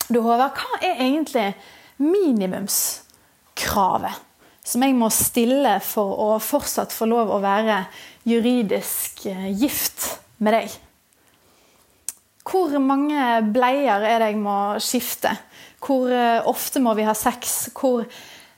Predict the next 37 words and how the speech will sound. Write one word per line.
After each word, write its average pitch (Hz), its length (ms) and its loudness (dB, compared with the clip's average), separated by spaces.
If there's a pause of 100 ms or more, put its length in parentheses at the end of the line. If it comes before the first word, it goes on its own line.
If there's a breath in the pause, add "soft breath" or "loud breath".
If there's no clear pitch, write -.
(120 loud breath)
mange 262 340 2
av, 214 320 2
eh, 214 560 2
leveringene 226 680 2
i 220 40 2
barnehagen 208 920 0
er 226 180 2
det 214 140 0
jeg 226 100 -2
må 208 120 0
gjøre, 202 560 0
og 214 180 -2
hvor 220 100 -2
mye 220 160 -2
oppvask - 880 -2 (180)
må 226 160 2
jeg 220 220 0
ta?» - 240 0 (2750 loud breath)
Og 240 60 -2
nå 254 100 2
trekker 269 320 2
alle 254 160 2
på 247 160 0
smilebåndet, 233 800 2
enten 240 320 0
de 226 160 0
er 220 160 0
gift 214 400 -2
eller 214 240 0
om 214 100 -2
de 208 80 -2
er 208 60 -2
single, 214 540 -2
for - 180 -6
at 196 80 -2
vi 220 160 -2
skjønner 254 640 -2